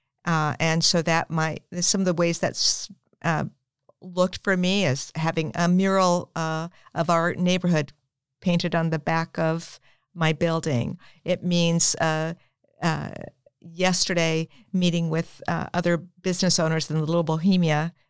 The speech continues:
neighborhood. Uh, it means, uh, knowing who I live with and, uh, you know, in my, in my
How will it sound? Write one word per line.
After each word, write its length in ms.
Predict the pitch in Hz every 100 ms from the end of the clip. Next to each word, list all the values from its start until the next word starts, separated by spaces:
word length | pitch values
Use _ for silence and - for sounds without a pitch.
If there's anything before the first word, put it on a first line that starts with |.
| _
neighborhood. 720 | 190 185 180 156 156 143 - - _ _ _
Uh, 320 | 165 160 156 143 - -
it 220 | 175 175
means, 720 | 175 170 170 175 180 - - _ _ _ -
uh, 200 | 165 -
knowing 720 | 180 180 196 208 170 117 113 -
who 420 | - 185 165 165 _
I 140 | 170 165
live 400 | 165 165 180 175
with 260 | 156 160 -
and, 460 | - 160 160 170 - -
uh, 300 | - 160 165 - 139
you 100 | 180
know, 100 | 143
in 160 | 156 165
my, 240 | 156 160 -
in 160 | 165
my 320 | 160 160 165